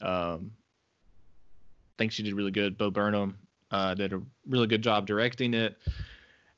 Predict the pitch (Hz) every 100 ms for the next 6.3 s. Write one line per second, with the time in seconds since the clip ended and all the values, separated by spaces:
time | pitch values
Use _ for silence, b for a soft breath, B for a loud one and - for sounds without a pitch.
0 | - 135 135 131 123 117 - 120 117 117
1 | 117 120 135 139 - - - _ _ _
2 | _ _ 127 120 135 127 123 123 - 107
3 | - 135 127 117 120 113 120 117 117 110
4 | 107 110 107 - 107 107 107 104 101 -
5 | - - 98 95 95 98 104 87 - 110
6 | 104 104